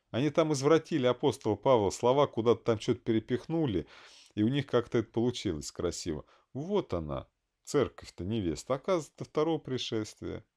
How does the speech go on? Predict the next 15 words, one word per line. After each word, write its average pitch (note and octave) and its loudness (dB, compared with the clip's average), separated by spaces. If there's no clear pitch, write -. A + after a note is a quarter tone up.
По G#2 -2
словам G2 0
Иисуса D3 -6
и - -12
того F#2 -2
же - -8
самого F#2 -2
апостола F2+ -6
Павла, C3 -2
как - -8
раз G2+ -2
себя F2 -2
приготовила. F#2+ -4
И F#3 -6
это F3 -2